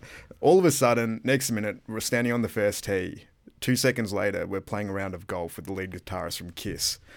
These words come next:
and his manager, who's managed, like, John Bon Jovi and Motley Crue.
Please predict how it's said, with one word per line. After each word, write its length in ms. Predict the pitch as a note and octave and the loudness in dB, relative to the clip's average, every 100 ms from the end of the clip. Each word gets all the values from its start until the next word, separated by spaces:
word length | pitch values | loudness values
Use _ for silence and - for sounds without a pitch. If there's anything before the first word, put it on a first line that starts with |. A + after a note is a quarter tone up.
| - | -8
and 180 | G2+ G2 | -4 -4
his 200 | G2 F#2 | -4 -4
manager, 580 | G2 G2 F#2+ G2 F2+ F2 | -4 -4 -4 -4 -4 -6
who's 220 | F#2+ F2+ | -6 -6
managed, 260 | F#2+ F#2+ F#2 | -6 -6 -6
like, 120 | F#2 | -8
John 240 | F2 F#2 F#2+ | -6 -6 -4
Bon 200 | F#2+ F2+ | -6 -6
Jovi 500 | F#2 F2 F2+ F2+ E2+ | -6 -6 -6 -8 -8
and 80 | |
Motley 280 | F2+ F2 F#2 | -8 -8 -10
Crue. 180 | E2+ - | -10 -12